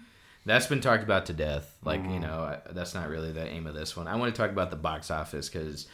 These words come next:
Speaker 2: Sure.
Speaker 1: this movie did not make its money back, and The
Speaker 2: I
Speaker 1: Rock
Speaker 2: imagine
Speaker 1: has
Speaker 2: so.
Speaker 1: been on Instagram like, "Oh, you know, box office numbers don't matter." You're so full of crap, Dwayne.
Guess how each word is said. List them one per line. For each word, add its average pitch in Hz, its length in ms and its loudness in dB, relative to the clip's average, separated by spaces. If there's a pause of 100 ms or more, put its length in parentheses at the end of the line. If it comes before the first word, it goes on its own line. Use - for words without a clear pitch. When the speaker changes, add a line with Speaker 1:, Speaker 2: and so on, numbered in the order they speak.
(140)
Speaker 2:
Sure. 101 140 -4
Speaker 1:
this 123 180 4
movie 110 400 6
did 95 160 2
not 101 340 2
make 92 240 -2
its 92 140 -6
money 87 220 0
back, 80 420 -2
and 82 340 -4
The 80 80 -4
Speaker 2:
I 78 60 -2
Speaker 1:
Rock 101 280 8
Speaker 2:
imagine 104 120 -6
Speaker 1:
has 92 80 -2
Speaker 2:
so. 87 60 -6
Speaker 1:
been 92 120 0
on 90 120 2
Instagram 85 480 -2
like, 78 160 -4
"Oh, 104 340 6
you 92 140 -2
know, 87 80 0
box 113 340 0
office 92 320 0
numbers 87 300 2
don't 85 200 0
matter." 80 220 -4
You're 113 140 2
so 147 160 4
full 131 180 2
of 87 80 2
crap, 87 320 -2
Dwayne. 104 1080 4